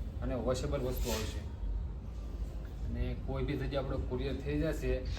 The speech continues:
અને ઓનલાઈન પેમેન્ટ કરવાનું રહેશે આપણે. તો આ એમનું બ્લાઉઝ રહેવાનું છે. બ્લાઉઝ પણ એકદમ ઝીણી બાંધણી ટાઇપ બ્લાઉઝ રહેવાનું છે. આપણે કલર ડિઝાઇન બતાવીએ.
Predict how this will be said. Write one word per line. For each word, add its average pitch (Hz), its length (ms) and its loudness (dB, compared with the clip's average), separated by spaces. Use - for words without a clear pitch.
અને 120 140 4
ઓનલાઈન 127 380 2
પેમેન્ટ 127 320 2
કરવાનું 113 300 0
રહેશે - 180 0
આપણે. 139 200 -2
તો - 60 2
આ - 80 2
એમનું 117 320 4
બ્લાઉઝ 113 260 4
રહેવાનું 110 340 0
છે. - 280 0
બ્લાઉઝ 120 240 2
પણ 123 140 2
એકદમ 120 320 4
ઝીણી 117 340 4
બાંધણી 117 400 2
ટાઇપ 117 180 2
બ્લાઉઝ 113 280 -2
રહેવાનું - 380 0
છે. - 180 2
આપણે - 260 0
કલર 127 180 4
ડિઝાઇન 120 420 4
બતાવીએ. 123 360 2